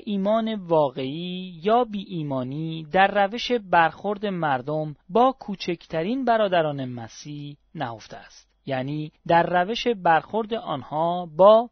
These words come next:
مسیحیان دیگر. اعمال خوب ایمانداران کم یا زیاد شاهد ایمان صمیمانه آنهاست،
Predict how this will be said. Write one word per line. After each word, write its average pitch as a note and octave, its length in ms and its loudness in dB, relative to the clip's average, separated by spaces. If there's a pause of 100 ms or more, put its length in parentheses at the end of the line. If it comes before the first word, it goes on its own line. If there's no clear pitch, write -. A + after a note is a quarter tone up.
(160)
مسیحیان D#3+ 1120 -4 (160)
دیگر. B2 360 -14 (260)
اعمال A#3+ 560 2
خوب A#3 320 -4
ایمانداران D#3 1040 -4 (120)
کم A3+ 260 0
یا D#3 180 0
زیاد D#3+ 600 -2 (220)
شاهد G#3+ 520 2 (180)
ایمان F3 640 -2 (160)
صمیمانه C#3+ 1200 -6
آنهاست، - 580 -16